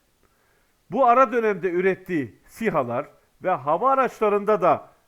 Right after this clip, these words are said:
tabii ki koan-, koordinasyon ve kondisyonunu koruyan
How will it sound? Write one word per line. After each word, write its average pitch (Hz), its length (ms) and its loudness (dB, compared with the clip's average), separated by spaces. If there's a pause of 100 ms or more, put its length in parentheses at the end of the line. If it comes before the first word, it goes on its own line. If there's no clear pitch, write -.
tabii 214 280 0
ki 151 440 -4
koan-, 175 440 -6
koordinasyon 185 840 -4 (260)
ve 147 340 -2 (340)
kondisyonunu 214 840 -6
koruyan 185 560 2